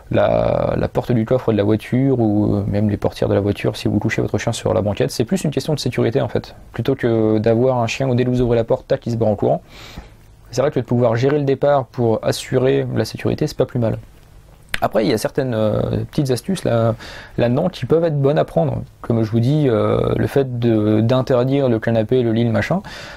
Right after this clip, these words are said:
ça peut être bien si vous voulez éviter la protection de ressources et le fait de faire beaucoup de ménage. Après, euh, notez que, euh, un chien va préférer toujours se coucher sur un canapé ou sur un lit plutôt que sur un petit tapis que vous lui avez acheté.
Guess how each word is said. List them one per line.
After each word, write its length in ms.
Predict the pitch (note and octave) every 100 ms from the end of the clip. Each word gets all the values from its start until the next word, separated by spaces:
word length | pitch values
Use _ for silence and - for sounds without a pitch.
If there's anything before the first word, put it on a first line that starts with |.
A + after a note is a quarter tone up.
| -
ça 140 | - -
peut 120 | E3+
être 120 | C#3+
bien 180 | C3 D#3
si 140 | -
vous 80 | B2+
voulez 140 | B2 C3+
éviter 260 | C3 C3+
la 80 | C3
protection 300 | B2 A#2 A#2+
de 40 |
ressources 460 | A2+ - G#2 - - -
et 80 | A2
le 80 | G#2
fait 140 | -
de 120 | A#2+
faire 200 | A#2 C3+
beaucoup 380 | A2+ A#2 A#2 C3
de 40 | B2
ménage. 320 | A2+ G2+ G#2+ - - - - - - - - - - - - - -
Après, 340 | - D#3 F3
euh, 580 | C3 G#2 G2 G2 G#2+ G#2+
notez 340 | A2 G#2+ C3
que, 160 | C#3 B2+
euh, 540 | C3 B2+ A2 G#2 G#2+
un 100 | A2
chien 380 | G#2+ - C3 C#3
va 300 | A#2 A2+ - -
préférer 440 | - B2+ - B2 C#3
toujours 260 | B2+ B2
se 80 | -
coucher 380 | A#2 B2 C3+ C3+
sur 260 | - A#2+ A2
un 60 |
canapé 360 | A2 A#2 A2 C3
ou 120 | A#2+
sur 220 | - G#2+
un 60 | G#2+
lit 160 | D3 D#3
plutôt 280 | B2 C3+
que 460 | B2+ A#2+ A2 A2+ A2+
sur 180 | - A2
un 60 | G#2+
petit 240 | A#2 -
tapis 240 | A2 C#3
que 60 | B2+
vous 80 | A#2
lui 100 | A2
avez 120 | G#2+
acheté. 300 | A2+ C3